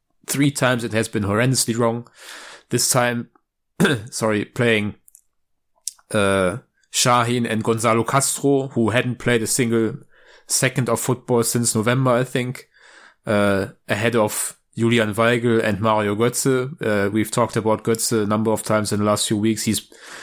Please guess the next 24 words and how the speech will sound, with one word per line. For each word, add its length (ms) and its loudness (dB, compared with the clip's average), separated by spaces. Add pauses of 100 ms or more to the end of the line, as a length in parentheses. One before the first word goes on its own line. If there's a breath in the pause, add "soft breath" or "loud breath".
(140)
usually 380 2
Dortmund's 400 0
best 280 -2
player, 400 2 (500)
uh, 440 2
and 160 0
Weigl, 360 0
while 220 2
not 340 -2 (540 loud breath)
necessarily 960 2 (420)
being 400 2
at 220 -2
his, 440 0 (120)
uh, 280 0
absolute 460 -2
best, 320 0
is 240 0
<laughs> 120 -20
definitely 600 2
a 40 2
better 280 0
football 360 0
player 320 2
than 420 0